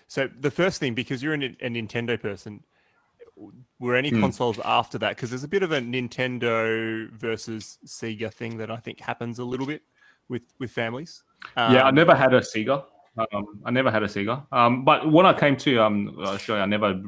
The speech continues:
Speaker 2: really had a platform until I, um, until I, um, bought a PlayStation or, or something. I, I don't remember. So it was, or, uh,
Speaker 1: Okay.
Speaker 2: maybe a Super S-, snes. So, uh, it was, I was always a P C guy after that. Um, then,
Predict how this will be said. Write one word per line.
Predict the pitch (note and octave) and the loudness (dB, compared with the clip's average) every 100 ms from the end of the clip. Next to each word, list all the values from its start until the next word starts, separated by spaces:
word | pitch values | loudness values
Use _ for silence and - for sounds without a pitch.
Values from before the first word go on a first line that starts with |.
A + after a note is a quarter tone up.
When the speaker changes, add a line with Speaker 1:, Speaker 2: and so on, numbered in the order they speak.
| - | -10
Speaker 2:
really | G#2 G2+ G2 F#2 | -4 -2 -2 -2
had | G2+ G2 | 0 0
a | |
platform | F2+ - G2 - F#2 | 0 0 -2 -2 -4
until | E2+ F#2 G2 | -4 -2 2
I, | F2 F2 E2+ _ _ _ _ _ _ _ _ _ - | 4 4 -2 _ _ _ _ _ _ _ _ _ -4
um, | G2 F#2 G2 | 0 0 -2
until | G#2 G2 A2 G2 | -6 -4 2 6
I, | F#2 F#2 | 6 4
um, | E2+ F2 F2 F2+ _ | 2 2 -2 -8 _
bought | G2+ F2+ | -2 0
a | |
PlayStation | - G2 F#2 F2+ - F2+ | 0 -4 -2 -6 -6 -8
or, | F2 F2 - | -8 -10 -12
or | |
something. | F#2 G2 F2 | -18 -16 -16
I, | F2+ F2 F#2 | -14 -14 -16
I | |
don't | F#2 F#2+ G2 | -12 -12 -12
remember. | F#2+ F#2+ F#2 F#2 F#2 | -16 -18 -18 -18 -20
So | - F2+ | -12 -8
it | F2+ | -8
was, | F#2+ F2+ - - - _ _ _ | -6 -10 -10 -18 -20 _ _ _
or, | A#2 A2 | 4 4
uh, | G2+ G#2+ | 2 -6
Speaker 1:
Okay. | - G#2+ | -6 -6
Speaker 2:
maybe | G#2+ G2+ | -2 -2
a | F#2+ | -2
Super | - G#2 - | -4 -4 -4
S-, | F#2+ - - - - | -8 -12 -16 -20 -20
snes. | - - F#2 E2 | -20 -10 -8 -6
So, | - G#2 F#2+ - - _ | 0 2 2 -4 -20 _
uh, | A2+ G#2+ | 0 2
it | A#2+ | 6
was, | A#2+ A#2 | 4 6
I | A#2 | 4
was | A2+ | 6
always | A2 A2 G#2 | 6 4 4
a | G#2 | -2
P | - G2+ | 0 -2
C | G#2 | 0
guy | G2+ F2 F2+ | 2 2 2
after | - | -2
that. | F#2 - - | -4 -4 -6
Um, | A2 G2+ F#2+ G2 F#2+ - _ _ | -6 -4 -4 -6 -10 -14 _ _
then, | F#2+ F#2 F#2+ F#2 F#2 F#2 F#2+ F#2+ | 0 2 2 0 0 -2 -4 -8